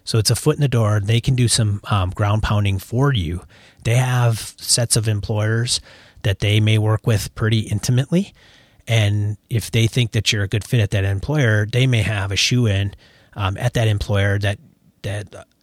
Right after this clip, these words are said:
you may not have even going through the normal channels like H R or, you know, submitting your resume.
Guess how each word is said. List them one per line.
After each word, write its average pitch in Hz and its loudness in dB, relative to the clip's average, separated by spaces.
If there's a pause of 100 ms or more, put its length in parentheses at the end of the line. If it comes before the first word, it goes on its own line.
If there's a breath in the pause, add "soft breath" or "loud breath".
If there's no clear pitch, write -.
you 123 -4
may 135 0
not 98 -2
have 104 -2
even 113 2
going 107 2
through 104 0
the 98 0
normal 95 -2
channels 101 0
like - -6
H 104 -2
R 95 -2
or, 98 -2 (220)
you 123 0
know, 95 0
submitting 98 0
your 90 0
resume. 104 -2